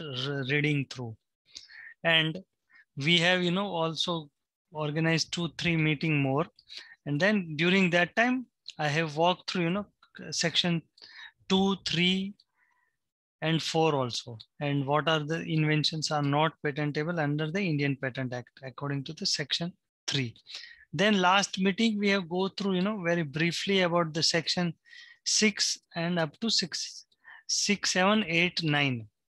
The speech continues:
So we discussed what is provisional and what is a complete specification, where one has to s-,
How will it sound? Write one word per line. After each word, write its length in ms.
So 220
we 160
discussed 680
what 240
is 160
provisional 640
and 180
what 200
is 100
a 80
complete 420
specification, 880
where 360
one 200
has 180
to 100
s-, 160